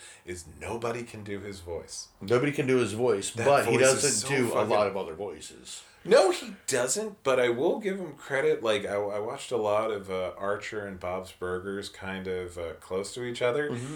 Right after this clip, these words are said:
Speaker 1: He is doing a different vibe for Bob.
Speaker 2: Oh,
Speaker 1: Like,
Speaker 2: absolutely.
Speaker 1: it really isn't just him doing Archer.
Speaker 2: No, he is doing vocal performance. It's just his voice is so distinct that even
Speaker 1: Oh,
Speaker 2: when he plays,
Speaker 1: yeah.
Speaker 2: like, the random kids or other characters on
Speaker 1: Yeah.
Speaker 2: Bob's Burgers,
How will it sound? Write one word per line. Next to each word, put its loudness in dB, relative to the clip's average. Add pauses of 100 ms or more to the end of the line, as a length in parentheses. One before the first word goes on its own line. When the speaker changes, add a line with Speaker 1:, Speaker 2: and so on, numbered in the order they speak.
(120)
Speaker 1:
He -12
is 0
doing -4
a -12
different -8 (640)
vibe 0
for 2
Bob. -8 (200)
Speaker 2:
Oh, 6
Speaker 1:
Like, 8
Speaker 2:
absolutely. 4
Speaker 1:
it 6
really 8 (140)
isn't -2
just -2
him -4
doing -4 (120)
Archer. 4
Speaker 2:
No, 0
he 2
is 2
doing 8
vocal 4
performance. 0
It's -6
just -4
his -6
voice -6
is -10
so 0
distinct -4
that 0
even 2
Speaker 1:
Oh, 2
Speaker 2:
when 0
he -2
plays, 0
Speaker 1:
yeah. -2
Speaker 2:
like, 0
the 2
random 0
kids -8
or -4
other -2
characters -2
on -6
Speaker 1:
Yeah. -2
Speaker 2:
Bob's -4
Burgers, -4